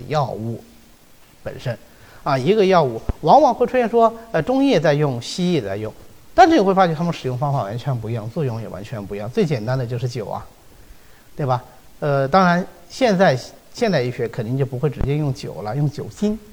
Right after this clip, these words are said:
对吧？那酒精它的外用啊，它的消毒啊，基本上很少用内服，内服一般都做溶剂使用。但是在中医呢，中医酒是百药之长，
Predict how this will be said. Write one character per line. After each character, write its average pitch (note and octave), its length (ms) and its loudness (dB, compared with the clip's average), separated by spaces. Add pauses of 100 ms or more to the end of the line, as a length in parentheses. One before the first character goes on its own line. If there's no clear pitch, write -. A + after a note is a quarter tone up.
(380)
对 D#3 80 -6
吧？ D3 160 0
那 G3 80 -2
酒 F3 140 -8
精 D#3 220 -6
它 - 120 -4
的 G3+ 60 -2
外 A3 160 0
用 G#3+ 160 -2
啊， F#3 220 -6
它 F3+ 100 -4
的 F3 80 0
消 F#3 220 -2
毒 B2+ 220 -6
啊， D#3 120 0 (420)
基 C#4+ 220 -2
本 G3 100 -2
上 D3 120 -2
很 E3+ 180 -4
少 D3+ 140 0
用 B2+ 180 -2
内 D#3 160 0
服， A2+ 220 -8
内 B3 160 2
服 C#3+ 160 -4
一 C#3+ 40 0
般 D#3+ 160 0
都 E3 140 -4
做 D#3+ 140 0
溶 G#2 200 -6
剂 F#3+ 200 -2
使 - 260 -12
用。 F#2+ 100 -12 (520)
但 B3 100 2
是 G#3+ 100 -4
在 A3 120 2
中 A3+ 200 -2
医 A#3 120 -2
呢， A3+ 180 -6 (420)
中 A#3 200 6
医 A#3 100 4
酒 D3 240 0
是 F#3+ 140 -2
百 A2+ 240 -2
药 F3 200 0
之 D#3+ 160 -6
长， - 140 -8